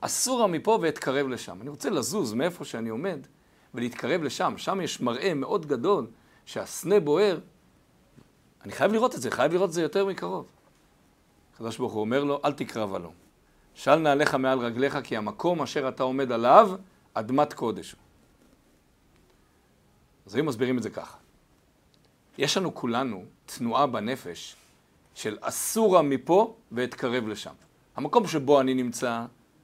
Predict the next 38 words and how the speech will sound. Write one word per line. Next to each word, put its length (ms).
שם 320
אין 140
שליחות. 560
אין 200
כל 340
כך 300
שליחות. 600
זה 320
לא 140
כל 220
כך 200
נחשב, 540
זה 160
לא 80
כל 160
כך 200
נראה. 500
אני 120
לא 80
מוצא 380
את 100
עצמי 240
במקום 340
הזה. 160
אבל 200
אילו, 960
אילו 420
רק 200
הייתי 260
נולד 600
בדור 400
אחר, 300
בזמן 500
אחר, 280
למשפחה 680
אחרת, 600
במקום 640
אחר, 540